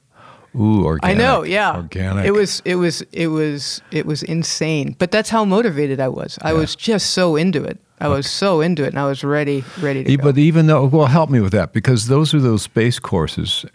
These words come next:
Speaker 1: and your goal is to make wine.
Speaker 2: Yeah.
Speaker 1: And, you know,
Speaker 2: Yeah.
Speaker 1: mine was too,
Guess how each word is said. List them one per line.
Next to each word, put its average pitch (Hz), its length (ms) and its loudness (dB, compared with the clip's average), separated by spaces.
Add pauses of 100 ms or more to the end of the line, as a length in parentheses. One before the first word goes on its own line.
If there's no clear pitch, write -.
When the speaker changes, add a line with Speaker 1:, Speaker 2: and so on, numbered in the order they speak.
Speaker 1:
and 87 500 2 (760)
your 110 180 0
goal 117 320 2
is - 120 -4
to - 100 -2
make 82 240 0
wine. 67 300 -4
Speaker 2:
Yeah. 185 320 0
Speaker 1:
And, 90 140 -10
you 95 120 -2
know, 80 100 0
Speaker 2:
Yeah. 98 160 2
Speaker 1:
mine 90 200 0
was 85 220 -2
too, - 320 -6